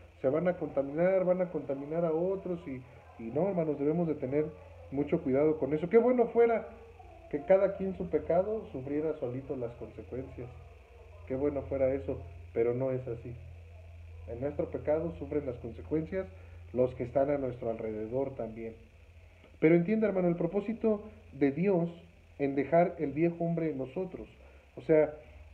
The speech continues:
Dios quiere mostrarnos, hermano, que todavía dependemos de Él. No solo dependemos de Él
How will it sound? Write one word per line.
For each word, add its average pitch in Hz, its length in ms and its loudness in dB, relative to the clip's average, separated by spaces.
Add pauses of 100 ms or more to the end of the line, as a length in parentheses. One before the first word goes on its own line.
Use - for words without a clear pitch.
(640)
Dios 214 260 2
quiere 240 240 2
mostrarnos, 180 720 4
hermano, 143 340 0
que 143 100 -6
todavía 160 540 4
dependemos 147 920 -2
de 139 360 -4
Él. 147 140 -10 (640)
No 180 180 4
solo 240 260 2
dependemos 175 600 0
de 147 160 0
Él 170 160 -4